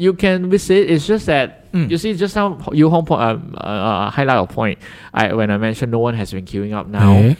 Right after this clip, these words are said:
Speaker 1: uh, the heat only landed in Malaysia market for maybe one week and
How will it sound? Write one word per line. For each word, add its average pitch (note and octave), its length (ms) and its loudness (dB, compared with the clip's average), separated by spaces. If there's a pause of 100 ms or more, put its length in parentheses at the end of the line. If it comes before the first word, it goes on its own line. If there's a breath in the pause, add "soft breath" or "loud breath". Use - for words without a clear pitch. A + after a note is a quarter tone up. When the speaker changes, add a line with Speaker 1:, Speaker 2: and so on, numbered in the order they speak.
(360 loud breath)
Speaker 1:
uh, G2+ 400 2 (200)
the B2 120 2
heat G3 320 -6 (240)
only E3 560 0
landed B2+ 560 -2 (320)
in A2 240 -6
Malaysia G#2 400 -2
market C3+ 460 -4
for G#2+ 160 -4
maybe A#2 260 -4
one A2+ 240 -2
week A#2 180 -2
and F2+ 360 -8